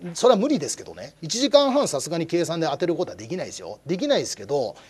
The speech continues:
一時間半仮に計算だけやっていいですよっつったら、四十五点とかざらに出ます。出ると思います、僕。今までの東レの皆さんの答案見てても。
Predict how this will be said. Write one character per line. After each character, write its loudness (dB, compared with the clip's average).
一 -4
時 -2
間 6
半 2
仮 0
に -4
計 4
算 -2
だ 2
け 0
や 4
っ 0
て -8
い -2
い -2
で -4
す -8
よ -10
っ -14
つ -12
っ -18
た -16
ら、 -14
四 -2
十 -8
五 -12
点 -12
と -16
か -20
ざ -4
ら -2
に -2
出 -4
ま -10
す。 -14
出 2
る 4
と 0
思 -6
い -16
ま -12
す、 -12
僕。 -16
今 2
ま 0
で 2
の -6
東 2
レ 2
の -4
皆 -2
さ -8
ん -16
の -20
答 -8
案 -12
見 -12
て -16
て -20
も。 -20